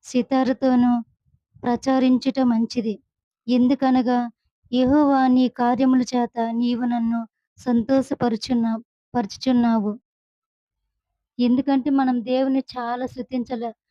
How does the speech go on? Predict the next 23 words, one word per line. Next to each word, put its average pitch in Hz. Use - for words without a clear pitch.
ఈ 254
రోజు 262
మనకి 262
దేవుడు 247
ఇచ్చాడంటే, 247
ఈ 247
రోజు 254
మనం 262
క్షేమంగా 247
ఉన్నామంటే 240
అది 233
దేవుడు 262
మనకిచ్చిన 262
ఎంతో 240
భాగ్యము. 226
మరి 262
అద్-, 262
దానికి 262
మనం 254
దేవునికి 254
కృతజ్ఞతలు 247
చెప్పాలి 233
కదా. 247